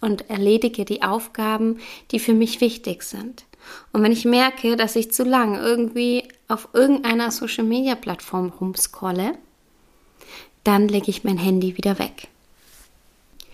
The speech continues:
Bewusstes Essen, und das geht so ein bisschen mit Punkt Nummer eins, ähm, einher. Ich hatte ganz oft, wenn ich gegessen habe, noch mein Handy neben mir liegen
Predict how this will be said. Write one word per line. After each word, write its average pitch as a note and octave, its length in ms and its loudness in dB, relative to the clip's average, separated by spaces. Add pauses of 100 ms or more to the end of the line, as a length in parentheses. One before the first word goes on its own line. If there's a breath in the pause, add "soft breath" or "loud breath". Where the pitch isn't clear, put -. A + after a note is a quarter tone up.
(300 loud breath)
Bewusstes B3 720 2 (120)
Essen, A#3 580 2 (340 loud breath)
und A#3 540 4 (300)
das D4 220 0
geht D#4+ 160 0
so D#4+ 80 4
ein C4 120 6
bisschen C4 340 0
mit A#3 160 -2
Punkt A#3 300 -6
Nummer A3 320 0
eins, A3 440 -2 (200)
ähm, G#3 360 -4
einher. A3 600 2 (420 loud breath)
Ich - 200 -6
hatte B3 260 -2
ganz A#3 320 0
oft, A#3 420 -2
wenn A3 160 -2
ich G#3+ 160 -4
gegessen A#3 680 0
habe, A3 380 -2
noch G#3 220 -4
mein G#3+ 100 -6
Handy G#3+ 320 -4
neben G3+ 300 -2
mir G3+ 120 -4
liegen G3+ 520 -6